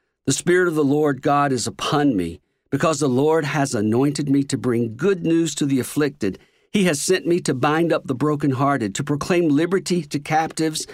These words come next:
and freedom to prisoners." At fourteen,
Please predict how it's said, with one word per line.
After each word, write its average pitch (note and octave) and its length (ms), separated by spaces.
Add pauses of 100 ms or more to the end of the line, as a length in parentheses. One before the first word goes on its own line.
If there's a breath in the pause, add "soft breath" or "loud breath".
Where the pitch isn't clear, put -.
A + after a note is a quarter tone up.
(160 loud breath)
and A#2 200
freedom E3+ 680
to - 180
prisoners." C3 680 (1200)
At - 140
fourteen, A#2 960